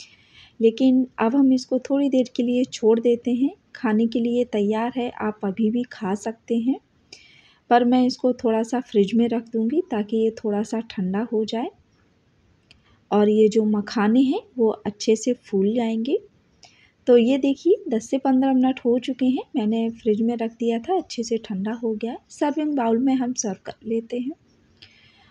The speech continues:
बहुत ही टेस्टी और हेल्दी रायता बना है हमारा। और अब हम इसको थोड़ी सी, अ, धनिया पत्ती से गार्निश करेंगे और कश्मीरी लाल मिर्च का पाउडर डाला है जो कि तीखी नहीं होती है।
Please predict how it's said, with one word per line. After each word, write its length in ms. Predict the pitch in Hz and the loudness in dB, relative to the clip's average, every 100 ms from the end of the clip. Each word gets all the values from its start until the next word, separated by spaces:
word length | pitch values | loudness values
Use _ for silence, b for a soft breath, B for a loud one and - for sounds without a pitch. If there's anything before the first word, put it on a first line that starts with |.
| _ | _
बहुत 320 | 233 247 262 277 | 0 2 2 2
ही 140 | 269 | 2
टेस्टी 460 | 247 208 208 254 254 | 2 0 0 -4 -2
और 300 | 220 226 220 | -2 -2 -2
हेल्दी 380 | 196 196 226 | 2 2 2
रायता 360 | 247 226 233 233 | 0 -2 -2 -2
बना 240 | 226 220 | -2 -4
है 140 | 226 226 | -4 -4
हमारा। 440 | 233 226 226 302 - b b b b b b - | -4 -4 -4 -6 -10 b b b b b b -8
और 600 | 214 208 208 208 202 - - | -2 0 0 0 -2 -4 -2
अब 120 | 233 | 0
हम 200 | 247 262 | 4 4
इसको 340 | 262 262 262 262 | 4 2 -2 -2
थोड़ी 440 | - 311 302 302 | -2 -2 0 0
सी, 340 | 302 285 294 339 _ _ _ _ 220 | 0 -4 -4 -8 _ _ _ _ -2
अ, 40 | |
धनिया 600 | 214 214 208 214 226 262 | 0 0 0 2 4 2
पत्ती 360 | 269 247 - 247 | 0 -4 -4 -2
से 140 | 262 | -2
गार्निश 400 | 247 208 208 233 | -2 -2 -2 -2
करेंगे 420 | - 233 226 226 240 | -4 -2 -2 -2 -2
और 280 | 226 220 233 | -2 -4 -4
कश्मीरी 480 | 240 269 277 285 | -2 0 2 2
लाल 240 | 254 214 214 | 0 0 0
मिर्च 240 | 226 226 | 0 -2
का 120 | - | -6
पाउडर 380 | 233 190 190 208 | -6 -6 -2 -2
डाला 300 | 214 220 220 | -2 -2 -2
है 200 | 240 359 - | 0 -2 -2
जो 120 | 214 | -4
कि 140 | 226 | -4
तीखी 400 | 214 208 190 - | -4 -4 -4 -2
नहीं 280 | 233 226 233 | 0 0 0
होती 400 | 247 226 233 240 | -2 -4 -4 -4
है। 100 | 320 | -4